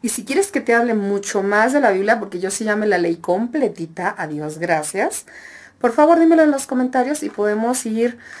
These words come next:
eh, platicando mucho más de este tema que es obviamente enorme, gracias a Dios. ¿Ok? Bueno. Entonces, ¿a qué es a lo que me refiero con que te invito a leer la Santa Biblia? Bueno,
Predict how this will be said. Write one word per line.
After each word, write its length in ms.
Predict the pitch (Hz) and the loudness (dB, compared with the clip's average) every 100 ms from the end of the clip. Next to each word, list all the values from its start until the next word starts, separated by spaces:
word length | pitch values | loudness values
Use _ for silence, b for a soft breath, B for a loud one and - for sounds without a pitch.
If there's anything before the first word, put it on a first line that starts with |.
| B B - | B B -2
eh, 360 | 214 208 202 202 | 2 4 4 2
platicando 520 | 208 202 208 214 226 | 0 0 0 0 2
mucho 360 | 226 202 - 190 | 0 -2 -4 -2
más 280 | 196 202 | 0 0
de 60 | 208 | 0
este 180 | 208 202 | -4 -4
tema 340 | 196 202 226 | -4 -4 -4
que 180 | 226 196 | -2 -2
es 180 | 190 - | -2 -6
obviamente 840 | 185 170 165 165 170 170 170 175 156 | -8 -8 -10 -10 -12 -14 -8 -6 -6
enorme, 800 | 190 214 254 269 269 247 226 | -2 2 6 6 6 2 0
gracias 480 | 190 180 185 196 190 | 0 2 0 -2 -4
a 100 | 175 | -6
Dios. 260 | 160 151 - B B B _ | -6 -12 -14 B B B _
¿Ok? 260 | 208 202 294 359 349 _ | -4 0 2 2 0 _
Bueno. 420 | 196 175 - - _ _ b b b b b b b 269 | -16 -6 -6 -8 _ _ b b b b b b b -2
Entonces, 680 | 330 359 - 392 392 - - _ _ | 2 2 4 2 2 -2 -12 _ _
¿a 100 | 262 | 0
qué 100 | 370 | 2
es 140 | 359 | 4
a 80 | 440 | 4
lo 100 | 381 | 4
que 80 | 254 | 2
me 140 | 226 | 0
refiero 440 | 196 196 220 208 220 | 0 0 0 -2 -2
con 140 | 202 | -6
que 100 | 202 | -6
te 120 | 190 | -6
invito 340 | 190 190 196 220 | -6 -6 -2 2
a 80 | |
leer 220 | 202 185 185 | 2 0 -2
la 160 | 196 | -4
Santa 400 | 196 180 175 175 | -4 -6 -6 -4
Biblia? 340 | 165 156 147 - _ | -4 -6 -8 -14 _
Bueno, 240 | 190 180 | -6 -6